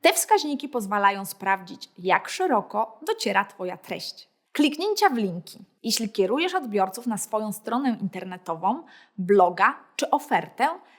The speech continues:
liczba kliknięć pokaże, jak skutecznie zachęcać do działania. To wskaźnik, który jest ważny, jeżeli chcesz przekierowywać odbiorców w inne miejsca, na przykład do swojej strony internetowej czy bloga.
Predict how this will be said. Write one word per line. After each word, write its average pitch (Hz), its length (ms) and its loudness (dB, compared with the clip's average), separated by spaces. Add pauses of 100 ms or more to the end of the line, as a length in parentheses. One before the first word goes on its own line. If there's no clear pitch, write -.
(100)
liczba 262 540 4
kliknięć 190 640 -8
pokaże, 214 840 0 (280)
jak 427 200 0
skutecznie 262 520 -6
zachęcać 202 500 -6
do 185 80 -10
działania. 185 520 -8 (520)
To 233 100 4
wskaźnik, 320 760 0
który 233 280 -4
jest 196 340 -6
ważny, 190 580 2
jeżeli 214 300 -8
chcesz - 300 -12
przekierowywać 254 960 -6
odbiorców 196 560 -8
w 190 80 -18 (160)
inne 285 360 -2
miejsca, 277 600 -4 (340)
na 277 60 2
przykład 254 360 -2
do 185 80 -10
swojej 190 300 -8
strony 180 380 -10
internetowej 175 840 -12
czy - 120 -18
bloga. 170 340 -4